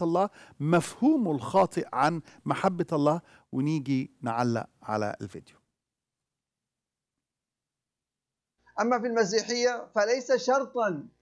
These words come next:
Speaker 2: أن تصبح أفعالك جيدة
Speaker 1: يعني إيه الكلام ده؟
Speaker 2: وأفعالك طيبة.
Speaker 1: جبناه منين؟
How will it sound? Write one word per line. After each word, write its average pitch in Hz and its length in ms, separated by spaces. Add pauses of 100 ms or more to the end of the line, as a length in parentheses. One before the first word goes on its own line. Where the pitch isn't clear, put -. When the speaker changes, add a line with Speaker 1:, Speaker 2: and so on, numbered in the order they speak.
(380)
Speaker 2:
أن 196 180
تصبح 202 580
أفعالك 165 600
جيدة 151 600
Speaker 1:
يعني 139 260
إيه 156 180
الكلام 139 380
ده؟ 110 100
Speaker 2:
وأفعالك 101 260
طيبة. 143 420
Speaker 1:
جبناه 143 280
منين؟ 131 420